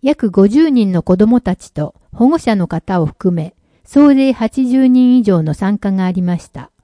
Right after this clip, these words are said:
子どもたちは思い思いの仮装をし、二班に分かれて自治会館を出発。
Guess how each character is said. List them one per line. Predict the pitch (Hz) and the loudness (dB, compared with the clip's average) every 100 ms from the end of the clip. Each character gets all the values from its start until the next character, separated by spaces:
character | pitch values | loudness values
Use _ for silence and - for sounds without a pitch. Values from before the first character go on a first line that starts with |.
| _ _ _ _ _ | _ _ _ _ _
子 | - 240 | -2 2
ど | 294 | 2
も | 320 | 0
た | 311 220 | -2 -4
ち | - | -4
は | 165 156 - | -6 -6 -2
思 | 196 247 294 | 2 4 4
い | 311 | 2
思 | 277 226 | 2 2
い | 180 | 2
の | 156 | -2
仮 | 165 | -6
装 | - 196 190 | -4 0 0
を | 190 | 0
し、 | - 175 170 - _ _ _ - | -4 -6 -6 -10 _ _ _ -4
二 | 285 | -4
班 | - 254 190 | 0 0 2
に | 180 | 0
分 | 165 - | 0 -2
か | 190 | -2
れ | 175 | -4
て | - 165 - _ _ - | -6 -10 -12 _ _ -10
自 | 202 | -6
治 | 285 | -6
会 | - 294 269 | -2 -2 0
館 | 185 170 156 | -2 -2 -4
を | |
出 | - 180 - | -2 -4 -4
発。 | 185 - - 175 | -8 -6 -6 -6